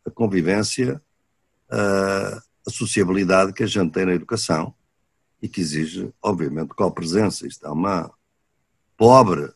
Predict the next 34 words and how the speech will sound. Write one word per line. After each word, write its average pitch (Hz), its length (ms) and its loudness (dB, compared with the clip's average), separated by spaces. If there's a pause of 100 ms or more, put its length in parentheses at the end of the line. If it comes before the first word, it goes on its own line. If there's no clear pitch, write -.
semelhança 90 960 0
daquilo 87 360 -6
que - 120 -6
a - 20 -2
gente 85 320 -2
gostaria 87 440 -4
de 135 120 2
ter 92 400 2 (760)
num 110 160 4
diálogo. 92 420 2 (500)
Além 90 220 2
do 101 80 0
mais, 113 400 8
não 85 280 2
é 104 60 6
saudável 90 500 2
a 117 80 6
ninguém 98 320 2
estarmos 82 440 -4
fechados 90 440 0
em 78 140 -4
casa 87 400 2
a - 20 2
aprender. 90 540 4
É, 69 160 -6 (500)
para 76 100 -10
mim 90 120 -4
é 113 40 2
o 110 60 0
contrário. 95 640 2 (720)
Deve 82 180 -2
ser 101 180 0
a 92 40 0
pedagogia. 78 680 -4